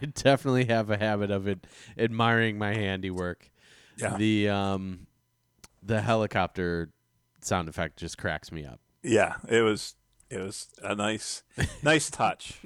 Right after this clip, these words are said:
Speaker 2: Very nice touch.
Speaker 1: And it, it's, it's, I don't, it's like a combination of, like, self-satisfaction and, um,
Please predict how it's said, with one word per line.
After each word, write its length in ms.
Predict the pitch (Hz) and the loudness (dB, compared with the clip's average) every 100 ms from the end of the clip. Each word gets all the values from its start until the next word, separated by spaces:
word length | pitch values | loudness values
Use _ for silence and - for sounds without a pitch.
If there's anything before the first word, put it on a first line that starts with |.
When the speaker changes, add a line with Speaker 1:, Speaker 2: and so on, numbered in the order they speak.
| 147 - - | -20 -20 -14
Speaker 2:
Very 180 | 101 95 | -14 -14
nice 220 | 85 - | -16 -20
touch. 240 | - 85 - - - - - - _ _ _ _ - 98 - | -20 -18 -18 -20 -20 -20 -20 -20 _ _ _ _ -20 -20 -8
Speaker 1:
And 140 | 127 | -2
it, 220 | 131 131 117 | 0 0 0
it's, 320 | 139 135 - - | 0 0 -8 -10
it's, 500 | 127 131 - - - - | -8 -8 -8 -12 -12 -4
I 140 | 131 147 | 0 2
don't, 240 | 156 156 _ | 0 -4 _
it's 300 | 131 127 - 143 | -14 -14 -12 -10
like 200 | 135 139 | -10 -12
a 60 | |
combination 760 | - 151 160 147 131 127 139 127 | -16 -14 -14 -10 -8 -6 -6 -6
of, 220 | 113 101 | -6 -2
like, 300 | 107 101 - - | 0 0 -4 -6
self-satisfaction 1500 | - 113 110 - 110 104 98 - 107 98 - 107 101 101 - _ _ _ | 0 2 2 2 2 2 0 0 2 2 0 -4 -4 -8 -12 _ _ _
and, 680 | 107 107 104 104 110 104 117 - _ - | 0 2 4 2 0 -6 -12 -18 _ -6
um, 600 | 101 95 92 95 95 | 0 2 0 -2 -6